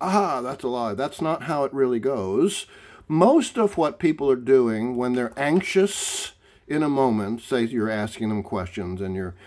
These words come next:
trying to see whether they're telling the truth or not, is that no one signal is necessarily and often is not enough to confirm that someone's lying. In fact, it, this requires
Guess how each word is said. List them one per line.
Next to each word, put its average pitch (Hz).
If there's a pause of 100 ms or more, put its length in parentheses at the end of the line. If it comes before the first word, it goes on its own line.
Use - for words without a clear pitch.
(140)
trying 120
to 104
see 110
whether 98
they're 98
telling 110
the 98
truth 110
or 95
not, 92 (300)
is 202
that 196 (180)
no 165
one 175
signal 131
is 120
necessarily 110 (320)
and 131
often 131
is 120
not 131 (260)
enough 110
to 117
confirm 104
that 95
someone's 95
lying. 78
In 113
fact, 120 (260)
it, 143
this 190
requires 127